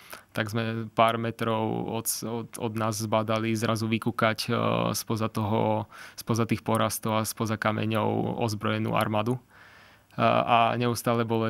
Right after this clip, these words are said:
viac a viac hlav, no a nakoniec som vy-, napočítal okolo dvadsať plus vojakov kompletne ozbrojených, eh, z, z vojska, z armády,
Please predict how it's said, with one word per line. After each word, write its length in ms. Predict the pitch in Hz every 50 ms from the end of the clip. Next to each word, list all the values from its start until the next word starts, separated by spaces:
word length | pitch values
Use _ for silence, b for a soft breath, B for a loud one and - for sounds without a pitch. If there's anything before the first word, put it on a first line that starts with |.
| 113
viac 320 | 107 117 113 113 117 - 120
a 80 | 110
viac 240 | 113 117 113 117 107
hlav, 560 | 107 110 113 110 110 120 139 156 151 123 113
no 160 | 113 117 110
a 80 | 110 110
nakoniec 320 | 110 - 117 113 113 113
som 320 | - - 113 110 107 101 104
vy-, 240 | 117 110 113 110 -
napočítal 720 | 117 113 113 113 113 - - 110 - - - - 113 107
okolo 720 | 110 110 - - 110 110 107 107 110 113 110 110 110 110 110 104 110 107 107
dvadsať 560 | 110 107 117 110 110 113 - - 117 107 -
plus 480 | - - 117 113 117 107 - - - - - _ _ _ -
vojakov 960 | - 117 110 104 113 110 110 107 - - 110 107 110 107 107 107 107 107 107 139 - 117 - -
kompletne 480 | 120 110 104 - 110 104 - 120 117
ozbrojených, 720 | 113 107 104 107 110 110 110 107 110 110 104 - - - 123
eh, 40 | 120 117 117 117 117 117 117 117 110
z, 400 | 104 - - - - 120 117 113
z 80 | 110 104
vojska, 400 | 110 110 110 117 113 - - 127
z 80 | 110 110
armády, 400 | 107 110 113 117 117 123 131